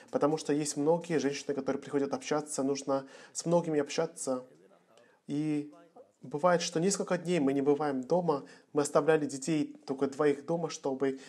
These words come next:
они оставались и заботились о доме, а мы ездили проповедовать Слово. Однажды, когда мы в Пусане, в стадионе Блума проводили семинар, тогда моя дочь и сын остались.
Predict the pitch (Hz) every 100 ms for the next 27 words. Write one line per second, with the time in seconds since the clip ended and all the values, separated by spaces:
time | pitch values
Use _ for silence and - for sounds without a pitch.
0 | - - 127 147 143 131 - 131 135 127
1 | - 131 135 135 143 131 - - 165 170
2 | 135 117 135 180 147 160 156 147 147 135
3 | 143 143 143 - 170 143 127 117 - -
4 | - - 131 151 156 156 143 143 147 -
5 | 170 - 175 143 127 123 - - - 147
6 | 143 143 139 135 - 147 151 160 175 143
7 | 135 135 143 143 135 - 139 151 170 135
8 | 151 151 147 147 175 175 156 143 180 156
9 | 147 151 135 127